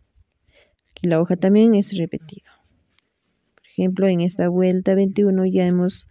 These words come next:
ya completado por completo la piña, como pueden apreciar.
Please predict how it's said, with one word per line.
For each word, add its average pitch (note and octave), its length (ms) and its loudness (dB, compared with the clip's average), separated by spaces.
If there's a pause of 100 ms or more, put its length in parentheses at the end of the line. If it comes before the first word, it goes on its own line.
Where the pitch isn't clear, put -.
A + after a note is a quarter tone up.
(560)
ya F#3 500 -2 (800)
completado F3+ 800 -2
por F3+ 220 -4
completo F#3 500 -4
la E3+ 140 -4
piña, F#3 420 -2 (560)
como E3+ 220 -6
pueden E3+ 160 -2
apreciar. - 420 -10